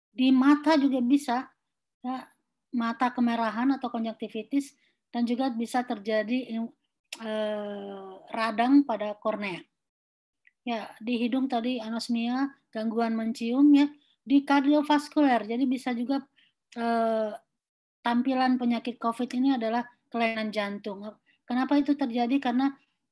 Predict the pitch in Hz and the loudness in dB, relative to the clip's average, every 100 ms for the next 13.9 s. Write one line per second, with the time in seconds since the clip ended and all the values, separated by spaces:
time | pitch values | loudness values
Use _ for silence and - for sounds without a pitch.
0 | - 233 226 226 233 - _ 269 247 247 | -10 -4 -2 -2 -4 -8 _ 0 2 0
1 | - 254 247 320 - 240 269 254 220 233 | 0 -2 0 -2 -4 -4 -4 -6 -4 -4
2 | 240 220 208 - 226 220 202 208 254 269 | -4 -4 -8 -6 -4 -2 -4 -2 -4 -6
3 | _ _ _ _ 233 226 226 233 233 233 | _ _ _ _ -8 -4 0 0 2 0
4 | 226 214 226 269 240 269 247 247 262 - | -2 -2 -2 -2 -4 -6 -4 -2 -4 -6
5 | _ _ - 254 269 262 254 262 254 254 | _ _ 0 2 4 2 2 2 2 0
6 | 233 233 226 226 226 208 202 _ _ - | 0 -2 -2 -2 -6 -8 -10 _ _ -8
7 | 233 240 269 277 - _ _ - 247 247 | -2 0 0 -2 -6 _ _ 0 4 4
8 | 233 269 277 262 233 269 269 254 - 226 | 4 6 6 6 0 2 0 0 -6 -10
9 | _ _ - 240 240 233 254 262 - 233 | _ _ -10 -6 -4 -4 -4 -4 -8 -8
10 | 254 247 226 214 208 202 196 175 175 165 | -6 -4 -4 -4 -6 -8 -8 -14 -14 -14
11 | _ _ _ _ _ - _ - 285 320 | _ _ _ _ _ -20 _ -2 4 6
12 | 302 302 311 285 220 233 226 - 202 226 | 6 6 6 6 4 0 -2 -6 -6 -4
13 | 214 247 285 254 247 247 247 247 | -2 0 0 0 0 0 -2 0